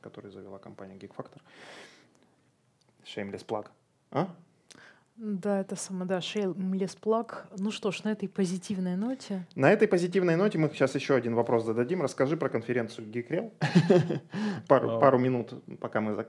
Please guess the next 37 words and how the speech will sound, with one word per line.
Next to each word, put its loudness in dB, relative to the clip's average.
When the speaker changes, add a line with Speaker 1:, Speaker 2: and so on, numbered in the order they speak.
Speaker 1:
как -8
раз -8
под -10
конец -8
нашего -4
подкаста. 2
Что 4
такое 8
эта 2
конференция? 0
Насколько -2
я -4
помню, -2
планируется 0
она -6
двадцатого -2
ноября. 0
Я -4
надеюсь, -6
что -12
она -10
состоится, -10
несмотря -18
на -18
все -20
вот -20
эти -20
вот -16
Speaker 3:
Да. -2
Speaker 1:
пертурбации. 2
Но 2
пока 4
планируется 2
на -4
двадцатое 0
ноября. -2
Если -2